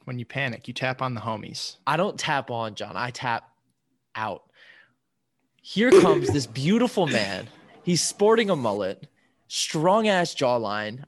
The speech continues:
Speaker 2: I'm guessing he's, like, six eight, right? Like,
Speaker 1: Some-,
Speaker 2: he's gotta
Speaker 1: somewhere
Speaker 2: be.
Speaker 1: around there.
Speaker 2: Just
Speaker 1: Yeah.
Speaker 2: by the way he carries himself. He, he kicks in the door, metaphorically,
Speaker 1: Mm-hmm.
Speaker 2: of our D Ms. He says, "You know what, boys? I got you.
Speaker 1: I will help
Speaker 2: Tomorrow,
Speaker 1: you in your time of need."
Speaker 2: sharp.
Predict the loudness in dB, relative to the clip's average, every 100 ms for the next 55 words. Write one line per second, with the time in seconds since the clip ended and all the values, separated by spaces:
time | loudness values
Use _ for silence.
0 | -4 0 2 2 0 -2 -2 -4 -4 -4
1 | -6 -4 -6 -6 -12 -8 -4 -2 -4 -2
2 | -2 2 2 4 4 4 4 2 2 0
3 | -2 -4 -2 0 4 6 6 4 2 0
4 | 0 2 0 -4 -10 -8 -6 -6 -10 -10
5 | -2 0 -2 -6 -6 -2 -2 -2 -2 -2
6 | 0 2 4 2 0 -4 -2 -2 -2 -2
7 | -2 -4 -6 -6 -4 -4 -6 -8 -6 -8
8 | -14 -14 -12 -8 -6 -6 -8 -8 -8 -6
9 | -4 -4 -6 -10 -10 -6 -4 -6 -8 -12
10 | -14 _ -2 0 2 4 2 2 0 0
11 | -4 -6 -6 -4 -2 -4 -4 -6 -6 -8
12 | -8 -4 -2 -2